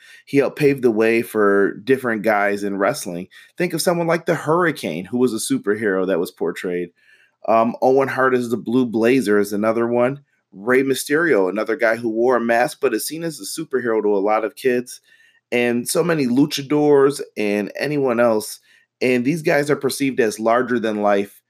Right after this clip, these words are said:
And I think that relates back to someone's vision like Stan Lee, who it didn't matter what race,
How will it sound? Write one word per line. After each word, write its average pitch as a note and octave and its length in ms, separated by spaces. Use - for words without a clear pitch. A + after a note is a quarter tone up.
And A2+ 100
I A2+ 80
think C#3 220
that C3 160
relates A#2 320
back G#2+ 360
to G#2+ 400
someone's A#2+ 380
vision A2 320
like G2+ 220
Stan A2+ 400
Lee, G#2+ 300
who A#2+ 420
it C3+ 100
didn't C#3 320
matter B2 540
what A2+ 440
race, A#2 720